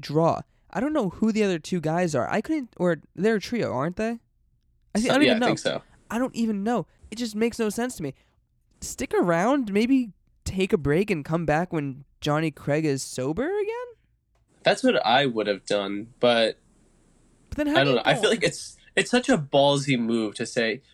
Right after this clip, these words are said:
Speaker 2: "Hey, we don't need a band with fan, with a fan base that's only made of Johnny Craig fans."
Speaker 1: That's what I'm saying. Like, I don't
Speaker 2: I don't, I don't know. I don't
Speaker 1: I
Speaker 2: know what they're
Speaker 1: I don't
Speaker 2: expecting.
Speaker 1: get it. What's the
Speaker 2: This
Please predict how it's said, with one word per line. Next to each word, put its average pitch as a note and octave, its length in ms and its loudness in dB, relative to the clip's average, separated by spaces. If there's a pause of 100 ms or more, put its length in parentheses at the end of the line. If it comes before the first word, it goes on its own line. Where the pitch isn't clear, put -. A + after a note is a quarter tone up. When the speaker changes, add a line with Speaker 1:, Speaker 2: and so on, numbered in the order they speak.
(120)
Speaker 2:
"Hey, C3 280 2
we D3 200 2
don't F#3 180 2
need D3 220 0
a B2+ 60 2
band A2 580 0 (120)
with A#2 240 -2 (680)
fan, C3 480 0
with C3 160 0
a B2 60 0
fan C3+ 260 2
base A#2+ 240 0
that's A#2+ 160 -2
only A#2+ 220 0
made A#2 200 2
of G#2+ 120 -4
Johnny G#2+ 320 0
Craig - 340 -2
fans." F#2 520 -12 (240)
Speaker 1:
That's G#3 140 -4
what C#4+ 60 0
I'm A#3+ 80 -2
saying. A#3 300 -2
Like, E3+ 180 0 (480)
I F#3+ 100 -8
don't - 100 0
Speaker 2:
I - 40 2
don't, C3+ 240 -2
I C3+ 60 0
don't B2 120 0
know. G2+ 140 -4 (320)
I B2 80 0
don't A#2+ 80 2
Speaker 1:
I G#2 40 0
Speaker 2:
know G#2+ 100 2
what A2+ 80 -8
they're G#2+ 100 0
Speaker 1:
I A#2+ 40 2
don't C#4 100 2
Speaker 2:
expecting. G2 240 0
Speaker 1:
get B3+ 220 0
it. G2 80 -16 (360)
What's G#3 440 0
the D#4 80 2
Speaker 2:
This C4+ 40 0